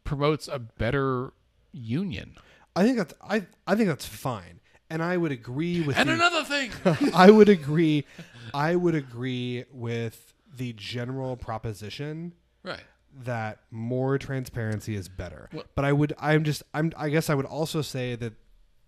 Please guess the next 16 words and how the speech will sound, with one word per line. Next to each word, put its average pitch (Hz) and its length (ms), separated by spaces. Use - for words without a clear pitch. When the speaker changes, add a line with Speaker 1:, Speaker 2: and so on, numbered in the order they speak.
Speaker 2:
as 120 160
a 120 180
general 135 600
proposition, 123 840
there 131 240
are 127 220
certain, 143 800
like, 143 160
you 135 160
can't 160 480
always, 135 720
you 147 140
can't 165 400
negotiate 131 600
a 117 80
deal 113 640